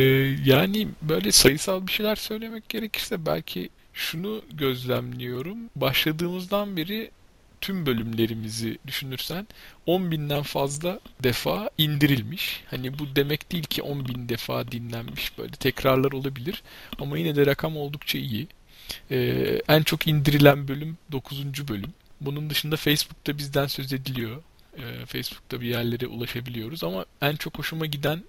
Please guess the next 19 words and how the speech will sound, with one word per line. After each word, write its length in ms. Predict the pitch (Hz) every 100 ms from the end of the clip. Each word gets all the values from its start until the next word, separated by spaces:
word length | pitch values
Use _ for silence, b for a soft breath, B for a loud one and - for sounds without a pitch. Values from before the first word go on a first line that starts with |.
| -
geçtiğimiz 520 | 147 - - 147 147
hafta 360 | 139 - - 147
fark 380 | - 117 117 -
ettim. 320 | - - 175 - B - 131
iTunes'u 420 | 143 - 151 147
açıp 320 | 165 151 - 180 - - - b b b -
podcast 880 | 143 151 - - 135 - - - - -
bölümüne 540 | 123 120 120 120 120 - -
girersen 600 | 123 123 147 - 117 160 - - b b b b -
ve 320 | 120 120 123
Türkiye 440 | - - 156 - 127
marketindeysen 1000 | 113 107 - 120 - 110 120 147 - 104
o 180 | 98 101
anda, 320 | 98 120 220 - B B B -
e, 60 | 135 123 123 127
New 240 | 160 170
and 200 | 160 170
Noteworthy 680 | 160 160 - 135 127 - 131
diye 320 | 123 147 208